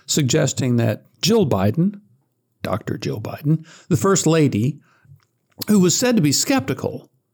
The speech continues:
about a second campaign, is now, quote, "all in" for a twenty twenty-four run. And all of that means that once the new year comes around, Joe Biden is very likely to formally declare his candidacy.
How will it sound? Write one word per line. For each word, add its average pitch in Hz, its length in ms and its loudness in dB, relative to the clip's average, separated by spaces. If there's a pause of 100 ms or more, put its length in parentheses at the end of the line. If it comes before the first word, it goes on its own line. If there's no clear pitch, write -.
(280)
about 135 280 2
a 127 40 0
second 127 440 -2
campaign, 98 680 -6 (200)
is 131 160 2
now, 151 300 2
quote, 139 480 0 (300)
"all 165 400 4
in" 127 440 -2 (640)
for 127 220 0
a 123 80 0
twenty 120 280 0
twenty-four 113 540 0
run. 147 380 2 (680)
And 143 260 2
all 233 260 4
of 202 40 4
that 147 220 2
means 143 760 2 (380)
that 143 140 0
once 175 260 2
the 180 80 2
new 156 120 4
year 139 180 4
comes 123 240 0
around, 120 500 2 (340)
Joe 214 220 2
Biden 180 400 2
is 147 140 2
very 226 240 2
likely 185 840 2 (460)
to 175 100 2
formally 165 760 2
declare 123 640 0
his 107 380 0
candidacy. - 800 -4